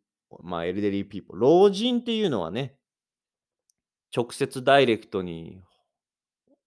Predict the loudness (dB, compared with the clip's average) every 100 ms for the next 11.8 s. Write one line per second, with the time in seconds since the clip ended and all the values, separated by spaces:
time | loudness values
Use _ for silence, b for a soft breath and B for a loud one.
0 | _ -14 -14 -14 -4 -4 -2 -4 -4 -2
1 | -2 -4 -6 -8 -10 -12 -14 -12 -12 -12
2 | -8 -4 -4 -4 -10 -14 -14 -10 -10 -10
3 | _ _ _ -8 -6 -4 0 -2 -2 -2
4 | 0 -2 -6 -10 -16 -18 -20 _ _ _
5 | _ _ _ _ -20 -10 -6 -4 -4 0
6 | 2 2 0 -6 -10 _ -2 -2 -2 -4
7 | -2 -2 -2 -4 _ _ _ _ 2 4
8 | 4 2 -4 -6 -6 -12 -12 _ _ _
9 | _ _ -6 -4 -2 0 2 2 0 -4
10 | -8 _ -4 -2 -2 -4 -6 -8 -4 -2
11 | -2 -8 -14 -16 -16 -14 -14 -16